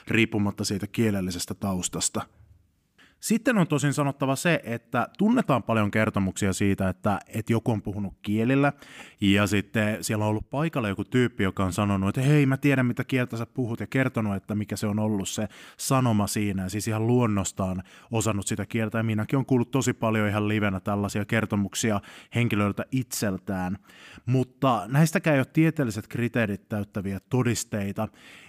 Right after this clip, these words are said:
mikä selittyy ihan tietysti silläkin, että jos tällaista tapahtuu, niin nämä tilanteet vaikuttavat olevan tosi ennakoimattomia ja yllätyksellisiä, ja siksi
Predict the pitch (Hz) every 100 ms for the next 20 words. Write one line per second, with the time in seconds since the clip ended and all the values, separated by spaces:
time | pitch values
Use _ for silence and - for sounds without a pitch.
0 | _ _ _ - 127 131 135 120 131 110
1 | - 131 123 131 139 135 - 143 - 170
2 | 147 123 - 104 101 - 107 123 - 131
3 | 110 101 98 131 135 139 117 - 110 104
4 | 98 98 98 127 127 107 101 101 95 101
5 | 95 95 92 - - 120 120 113 110 104
6 | 104 101 101 101 98 101 120 113 110 104
7 | - 107 98 98 107 92 95 110 101 -
8 | 104